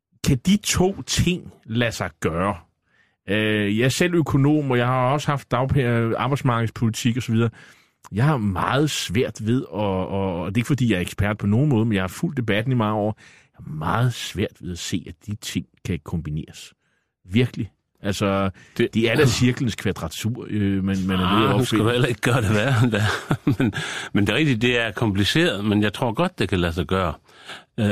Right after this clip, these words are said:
Speaker 2: men det
Speaker 1: Uden at
Speaker 2: kræver
Speaker 1: det koster en krone mere?
Speaker 2: Ej, det vil jeg ikke love, men
Speaker 1: Det er det,
Speaker 2: jo,
Speaker 1: det,
Speaker 2: det
Speaker 1: det,
Speaker 2: kan,
Speaker 1: det, det er
Speaker 2: kan
Speaker 1: det,
Speaker 2: du
Speaker 1: jeg mener jo.
Speaker 2: Jamen, du kan godt lave det, uden det koster en krone mere,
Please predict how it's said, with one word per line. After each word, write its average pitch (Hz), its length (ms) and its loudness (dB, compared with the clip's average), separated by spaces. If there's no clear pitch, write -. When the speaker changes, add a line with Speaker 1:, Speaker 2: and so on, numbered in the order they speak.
Speaker 2:
men 104 240 4
det 107 100 0
Speaker 1:
Uden 160 40 4
at 170 40 6
Speaker 2:
kræver 196 160 6
Speaker 1:
det 151 80 2
koster 175 280 2
en 151 60 0
krone 160 280 2
mere? 170 240 4
Speaker 2:
Ej, 104 80 0
det 156 180 0
vil 147 140 2
jeg 131 140 2
ikke 160 160 0
love, 135 480 0
men 117 100 4
Speaker 1:
Det - 60 6
er - 40 2
det, 143 80 4
Speaker 2:
jo, 131 60 4
Speaker 1:
det, 143 100 4
Speaker 2:
det 135 120 2
Speaker 1:
det, - 80 0
Speaker 2:
kan, 143 60 4
Speaker 1:
det, 139 80 -2
det - 80 2
er 135 60 4
Speaker 2:
kan 131 80 2
Speaker 1:
det, 143 60 4
Speaker 2:
du 156 60 4
Speaker 1:
jeg 160 80 0
mener 147 260 0
jo. 76 140 -8
Speaker 2:
Jamen, 123 220 0
du 117 60 0
kan 117 140 0
godt 175 200 0
lave 160 300 0
det, 113 160 0
uden 143 240 2
det 120 100 0
koster 131 280 -2
en 104 100 2
krone 117 340 2
mere, 117 140 2